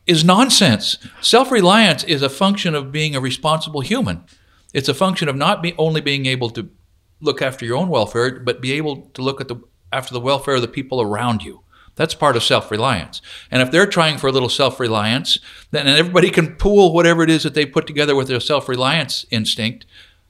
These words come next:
man, life is just better. And that, that I think, is not only the, the redeeming characteri-, characteristic of preparing,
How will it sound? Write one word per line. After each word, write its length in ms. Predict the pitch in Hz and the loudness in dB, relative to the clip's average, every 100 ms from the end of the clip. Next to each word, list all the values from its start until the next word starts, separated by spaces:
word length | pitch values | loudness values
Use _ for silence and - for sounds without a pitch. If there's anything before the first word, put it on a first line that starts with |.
| _ _ | _ _
man, 380 | 147 170 160 123 | -10 -6 -6 -6
life 320 | 123 143 147 | -4 -6 -6
is 100 | 117 | -10
just 400 | - 117 - 101 | -8 -8 -10 -6
better. 560 | 160 240 135 73 - - _ - _ - | 2 2 2 -2 -10 -20 _ -20 _ -4
And 140 | 147 | 0
that, 500 | 226 247 - 151 131 | 0 0 -4 -4 -2
that 260 | 160 208 202 | 0 0 0
I 140 | 165 | -2
think, 400 | 180 110 95 - - | -2 -4 -6 -8 -6
is 180 | 113 127 | -6 0
not 200 | 135 139 | 0 0
only 200 | 131 117 | 0 0
the, 340 | 107 95 - _ _ _ - | 0 0 -2 _ _ _ -8
the 140 | 101 | -4
redeeming 500 | 104 101 127 156 123 | -2 0 0 0 -2
characteri-, 580 | - 127 - 117 120 - _ | 0 0 0 -4 -4 -6 _
characteristic 640 | - 120 - 123 117 98 - | 0 0 2 -2 -2 -4 -6
of 240 | 87 - | -8 -10
preparing, 600 | - - 147 135 98 107 | -12 -4 0 0 0 -2